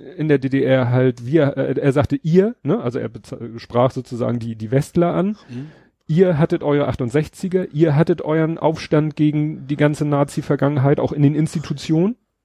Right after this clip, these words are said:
Speaker 2: Ja, gut, D D R gab's das offiziell einfach
Speaker 1: Ja,
Speaker 2: nicht.
Speaker 1: gab es das nicht.
Speaker 2: Ja.
Speaker 1: Ne? Da wurde
Speaker 2: Also
Speaker 1: es
Speaker 2: gab's generell, es gab ja im Osten, offiziell gab's ja keine Rechten. Das war ja
Speaker 1: Ja.
Speaker 2: quasi vom, vom, vom Staat gesagt, sowas gibt's bei uns
Speaker 1: Ja,
Speaker 2: nicht.
Speaker 1: und keine, es gab auch keine Ausländerfeindlichkeit.
Speaker 2: Ja, genau.
Speaker 1: Ne? Die Vietnamesen hatten da so ihre Wohnblöcke und haben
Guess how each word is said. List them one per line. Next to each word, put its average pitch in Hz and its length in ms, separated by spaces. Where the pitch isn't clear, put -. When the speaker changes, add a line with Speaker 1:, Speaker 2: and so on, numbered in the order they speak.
Speaker 2:
Ja, 104 200
gut, 104 220
D 110 80
D 110 80
R 117 100
gab's 113 300
das - 100
offiziell - 340
einfach 98 200
Speaker 1:
Ja, 160 100
Speaker 2:
nicht. - 160
Speaker 1:
gab 135 200
es 113 100
das - 180
nicht. 101 160
Speaker 2:
Ja. 104 240
Speaker 1:
Ne? 156 260
Da 143 140
wurde 160 140
Speaker 2:
Also 117 80
Speaker 1:
es 143 40
Speaker 2:
gab's 127 180
generell, 120 340
es 95 100
gab 120 140
ja 117 60
im 110 260
Osten, 127 320
offiziell 123 560
gab's 117 240
ja 107 80
keine 107 260
Rechten. 110 260
Das 92 140
war 107 120
ja 104 100
Speaker 1:
Ja. 123 120
Speaker 2:
quasi 110 240
vom, 110 180
vom, 107 200
vom 104 140
Staat 135 380
gesagt, 123 380
sowas 110 320
gibt's 117 180
bei 101 100
uns 104 240
Speaker 1:
Ja, 113 120
Speaker 2:
nicht. - 120
Speaker 1:
und 127 140
keine, 131 240
es - 160
gab 147 140
auch 143 100
keine 135 160
Ausländerfeindlichkeit. 107 960
Speaker 2:
Ja, 113 60
genau. 90 220
Speaker 1:
Ne? 190 140
Die 139 140
Vietnamesen 165 640
hatten 135 200
da 123 120
so 113 80
ihre 117 280
Wohnblöcke 180 600
und 123 240
haben 120 420